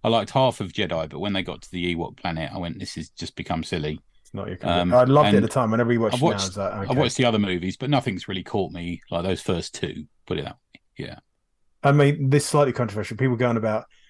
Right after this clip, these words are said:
Speaker 2: how great Rogue One is. It's okay, but when you put it up against the rest of the films that came out in that period, it's fucking head and shoulders above them. Uh,
Speaker 1: Yeah, I get
Speaker 2: for
Speaker 1: you.
Speaker 2: me.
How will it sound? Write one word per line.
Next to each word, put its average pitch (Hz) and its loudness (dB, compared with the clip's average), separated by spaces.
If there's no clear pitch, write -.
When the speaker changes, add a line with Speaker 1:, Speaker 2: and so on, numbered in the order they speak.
Speaker 2:
how 117 2
great 113 -2
Rogue 107 -2
One 110 -2
is. 90 -12
It's 117 -4
okay, 123 2
but 120 -4
when 123 4
you 123 2
put 127 0
it 120 2
up 113 -2
against 117 -2
the 117 -4
rest 113 -4
of 113 -10
the 107 -8
films 107 -6
that 113 -8
came 113 0
out 104 -2
in 104 -2
that 107 -4
period, 101 -4
it's 107 -4
fucking 110 0
head 113 2
and 104 0
shoulders 101 0
above 98 -2
them. 98 -2
Uh, 92 -4
Speaker 1:
Yeah, 110 4
I 104 2
get 92 0
Speaker 2:
for - 2
Speaker 1:
you. 117 4
Speaker 2:
me. 101 -2